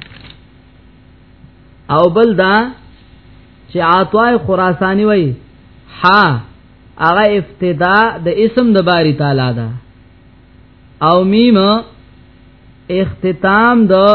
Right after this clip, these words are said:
نوم داغه ده. افتتاح د اسم د باری تعالی چې حمید ده.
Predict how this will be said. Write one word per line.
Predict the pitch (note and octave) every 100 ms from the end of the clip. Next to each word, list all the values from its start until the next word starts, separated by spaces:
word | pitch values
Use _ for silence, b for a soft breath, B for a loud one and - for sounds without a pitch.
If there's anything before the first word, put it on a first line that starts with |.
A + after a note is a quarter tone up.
| G3+ F3 F3
نوم | A3 A#3+
داغه | G3+ F#3 F3 F3+
ده. | F#3+ E3 B2 - _ _ - - - - - - - - - - - - - - - - -
افتتاح | F3 - - F3 E3 F3 F#3+ A3 B3+ - - - - D3
د | E3 A3
اسم | A3+ B3 G#3+
د | G3
باری | F3+ F3+ E3+ E3+
تعالی | E3 E3+ E3 B2 - - -
چې | E3+ D3
حمید | E3 E3+ E3+ C3+
ده. | B2+ A#2+